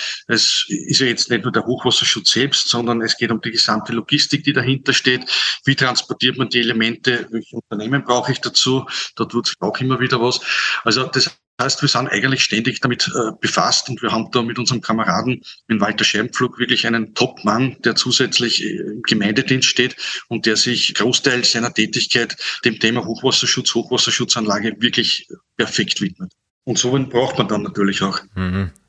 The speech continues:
Speaker 2: So einen Walter braucht jede Feuerwehr. Thomas Murt und Andreas Thaller,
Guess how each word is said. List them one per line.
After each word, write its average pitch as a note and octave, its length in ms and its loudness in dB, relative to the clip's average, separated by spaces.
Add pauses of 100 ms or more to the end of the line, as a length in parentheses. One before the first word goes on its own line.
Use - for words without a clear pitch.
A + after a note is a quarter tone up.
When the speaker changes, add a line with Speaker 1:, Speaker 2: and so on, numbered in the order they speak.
(140)
Speaker 2:
So - 180 -4
einen G2 220 0
Walter G2 400 0
braucht G2 320 -2
jede G2+ 180 0
Feuerwehr. F#2 560 0 (800)
Thomas C3 340 2
Murt D3 460 0
und C3+ 460 0
Andreas A#2+ 500 0
Thaller, B2+ 680 0